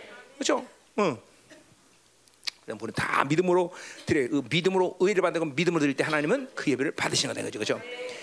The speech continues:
가자의 말이야. 칠 절 마지막으로 이제 끝났어. 어. 자, 오늘 설교가 짧게 끝났어요, 그렇죠?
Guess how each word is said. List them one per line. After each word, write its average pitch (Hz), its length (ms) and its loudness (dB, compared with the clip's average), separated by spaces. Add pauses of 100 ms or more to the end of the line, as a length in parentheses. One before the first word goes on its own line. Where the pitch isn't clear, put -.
(280)
가자의 120 380 2
말이야. 175 220 0
칠 180 160 2
절 143 140 2
마지막으로 120 340 0
이제 - 140 -8
끝났어. 147 320 -2 (300)
어. - 60 -14 (760)
자, - 380 -4 (340)
오늘 208 340 -4
설교가 131 460 -6 (560)
짧게 - 260 -4
끝났어요, 131 340 0
그렇죠? 233 280 2